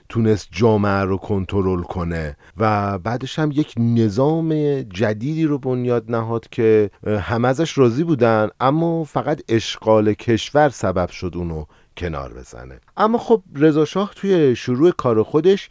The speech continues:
به ارتش مدرن به عنوان پایهٔ اصلی نظام جدید تکیه کرد. اون بودجهٔ دفاعی سالانهٔ کشور رو از سال هزار و سیصد و چهار تا هزار و سیصد و بیست بیشتر از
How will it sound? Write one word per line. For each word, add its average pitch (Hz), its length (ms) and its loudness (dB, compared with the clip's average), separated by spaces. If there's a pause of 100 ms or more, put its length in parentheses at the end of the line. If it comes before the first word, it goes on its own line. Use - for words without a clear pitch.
به 131 260 4
ارتش 131 580 -4
مدرن 123 840 2
به 110 200 2 (100)
عنوان 127 720 0
پایهٔ 123 640 2
اصلی 120 480 -4
نظام 107 520 0
جدید 101 680 -4
تکیه 120 380 -4
کرد. 73 260 -12 (260)
اون 156 180 2
بودجهٔ 139 720 0
دفاعی 123 580 2
سالانهٔ 120 520 0
کشور 123 480 -2
رو 135 320 0
از 120 140 -2
سال 127 300 -2
هزار 113 380 0
و 110 40 -2
سیصد 104 440 -6
و 104 40 -6
چهار 123 480 0 (140)
تا 113 340 2
هزار 117 440 0
و 143 80 0
سیصد 101 420 -8
و 95 60 -4
بیست 107 420 -6
بیشتر 117 480 -4
از 113 200 -4